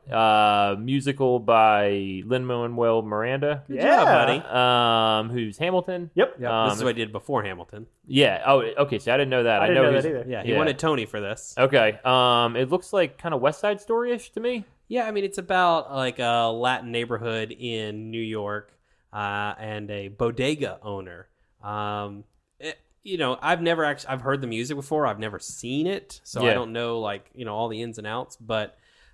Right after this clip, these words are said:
Speaker 3: uh, if you like, for example, Hamilton's incredibly popular now. This is really a birth of a lot of that Broadway hip hop style
Speaker 2: Yep.
Speaker 3: that really came on the scene, becomes, or came really popular in Hamilton. This is really where it came from. Um, I'm excited for it. I like the trailer.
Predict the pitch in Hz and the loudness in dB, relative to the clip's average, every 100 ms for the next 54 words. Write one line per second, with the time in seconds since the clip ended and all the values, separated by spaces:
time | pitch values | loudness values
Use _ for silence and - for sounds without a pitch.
0 | - 110 107 110 139 135 131 123 120 120 | -6 -2 0 -2 -6 -4 -2 2 0 -2
1 | - - 113 107 104 98 117 127 104 104 | -14 -12 -12 -8 -10 -10 -8 -8 -8 -10
2 | 101 98 113 101 95 117 113 98 98 104 | -12 -10 -8 -8 -6 -4 -4 -8 -8 -10
3 | 107 110 - 113 - 123 117 104 117 113 | -8 -8 -8 -10 -6 -4 -4 -4 -6 -4
4 | 107 107 104 101 - - 107 110 107 101 | -4 -4 -4 -6 -8 -16 -4 -2 -2 -4
5 | 101 - 123 - 107 - - 104 101 101 | -8 -6 -6 -4 -6 -6 -8 -6 -2 0
6 | 123 98 98 110 101 - _ 127 117 104 | -2 -2 -8 -8 -8 -12 _ -8 -8 -8
7 | 107 - 127 120 113 110 104 _ - 131 | -10 -10 -8 -8 -8 -10 -14 _ -6 -6
8 | 120 139 135 151 123 123 107 117 110 98 | -6 -6 -4 -2 -2 -2 -2 -4 -6 -8
9 | 92 101 95 - 95 113 123 113 110 98 | -10 -12 -14 -16 -10 -8 -8 -6 -6 -6
10 | - _ 117 110 104 - 95 95 _ _ | -12 _ -12 -10 -10 -12 -12 -12 _ _
11 | _ _ _ 104 107 104 104 - 139 220 | _ _ _ -6 -4 -4 -6 -8 -8 -6
12 | - 202 208 131 147 151 147 - 113 151 | -6 -6 -4 -4 -2 -4 -6 -8 -6 -6
13 | 117 | -8